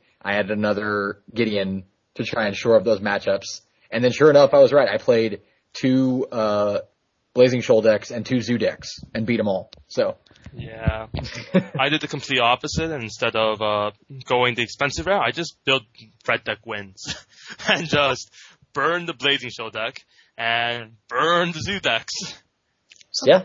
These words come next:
Speaker 1: that's, that's a definite, I feel like that's one, the next step in the evolution. It's like, well, now if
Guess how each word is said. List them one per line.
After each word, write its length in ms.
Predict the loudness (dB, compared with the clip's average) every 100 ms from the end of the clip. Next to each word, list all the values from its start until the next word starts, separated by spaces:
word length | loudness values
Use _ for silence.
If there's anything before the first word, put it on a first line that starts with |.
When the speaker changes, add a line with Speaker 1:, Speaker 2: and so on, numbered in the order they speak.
| 2
Speaker 1:
that's, 240 | 0 2
that's 220 | 2 2 2
a 40 |
definite, 300 | 0 2 -2
I 60 | 0
feel 120 | 2
like 100 | 6
that's 180 | 6 4
one, 380 | 2 4 4 2
the 100 | 0
next 300 | 2 0 -2
step 240 | 0 0
in 60 | 0
the 80 | -4
evolution. 300 | -2 -6 -6
It's 80 | -6
like, 120 | -2
well, 100 | 0
now 180 | 4
if 100 | 4